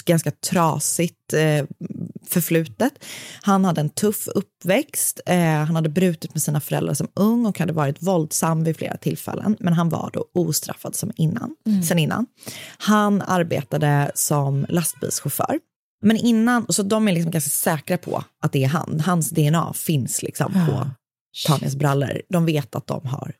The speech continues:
Speaker 1: träffats liksom. Men innan Jim Sharp kunde gripa då William så var de tvungna att få ett D N A-prov för att de verkligen kunde bekräfta att det var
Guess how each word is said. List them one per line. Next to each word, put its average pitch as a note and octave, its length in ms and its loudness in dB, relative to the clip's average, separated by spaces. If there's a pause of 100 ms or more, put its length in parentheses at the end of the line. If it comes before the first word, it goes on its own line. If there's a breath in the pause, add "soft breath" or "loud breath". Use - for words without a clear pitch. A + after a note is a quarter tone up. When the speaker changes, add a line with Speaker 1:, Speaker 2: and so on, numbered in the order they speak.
(100)
Speaker 1:
träffats E3 420 0
liksom. - 220 -12 (1400 loud breath)
Men A3 120 6
innan C4 360 4
Jim F3+ 200 4
Sharp D3 260 0
kunde D#3 180 0
gripa F#3 560 2
då D#3+ 280 0 (100)
William D3+ 480 2
så - 160 -2
var D#3+ 140 4
de C#3+ 120 2
tvungna C#3+ 380 0
att C3 140 -4
få A#2+ 380 -2 (260)
ett D#3+ 100 0
D E3 80 4
N D#3 120 2
A-prov D3 380 -2
för - 140 -2
att C#3 60 -4
de D3+ 120 0
verkligen D3 300 0
kunde C#3 180 -2
bekräfta C3+ 420 -2
att C3 60 -4
det C3 60 -6
var C3 80 0